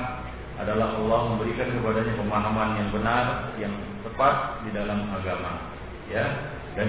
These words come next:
itu hanya bisa diraih dengan tafaqquh fid din. Bertafaqquh fid din, ya. Dan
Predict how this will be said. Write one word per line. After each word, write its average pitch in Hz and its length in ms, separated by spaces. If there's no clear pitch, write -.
itu 117 240
hanya 113 240
bisa 117 240
diraih 110 400
dengan 104 480
tafaqquh 104 560
fid 98 240
din. 98 320
Bertafaqquh 123 800
fid 120 240
din, 104 160
ya. 101 100
Dan 101 480